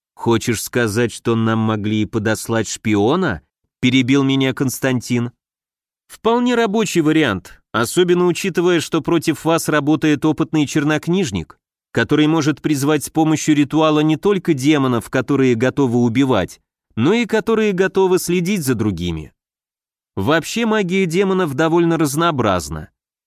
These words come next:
Например, те же суккубы. Припомнил я случаи своего знакомства с Леной. Там, правда, был инкуб, но всё же эти виды демонов родственны друг другу и обладают идентичными магическими способностями.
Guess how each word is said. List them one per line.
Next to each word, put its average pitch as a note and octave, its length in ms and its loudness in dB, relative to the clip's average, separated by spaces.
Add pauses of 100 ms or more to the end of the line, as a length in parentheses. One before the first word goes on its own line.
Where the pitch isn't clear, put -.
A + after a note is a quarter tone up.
(140)
Например, C3+ 500 2
те D#3+ 200 0
же D#3+ 140 2
суккубы. G#2+ 680 -2 (340)
Припомнил D#3+ 600 2
я D#3 180 2
случаи D#3 420 0
своего C#3 420 0
знакомства C3+ 640 -2
с - 120 -8
Леной. E2+ 440 -2 (540)
Там, D3+ 260 0
правда, D3+ 340 0
был D3+ 320 2
инкуб, D3+ 480 -2 (320)
но A#2+ 140 0
всё F#3+ 180 2
же F3+ 160 2
эти F3+ 180 -2
виды F3 240 2
демонов E3+ 460 0
родственны E3 500 0
друг C3+ 260 0
другу F#2 440 -2 (220)
и G2 100 -2
обладают C#3+ 600 2
идентичными E3+ 920 0 (140)
магическими C3 720 -2
способностями. G2+ 1080 -4